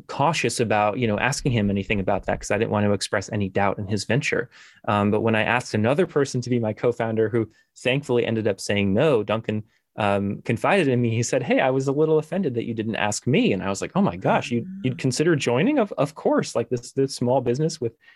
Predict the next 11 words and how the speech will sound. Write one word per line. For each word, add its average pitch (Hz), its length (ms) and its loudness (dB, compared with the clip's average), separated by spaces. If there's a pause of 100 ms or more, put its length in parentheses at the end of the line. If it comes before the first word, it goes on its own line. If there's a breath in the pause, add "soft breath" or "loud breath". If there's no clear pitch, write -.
(140)
you 120 80 -2
know, 110 100 0
zero 127 400 2
revenue 127 540 2
and, 110 180 -2 (380 soft breath)
you 104 80 0
know, 98 280 0
just 117 200 -6
hopes 123 300 -2
and 107 120 -2
dreams. 107 600 -2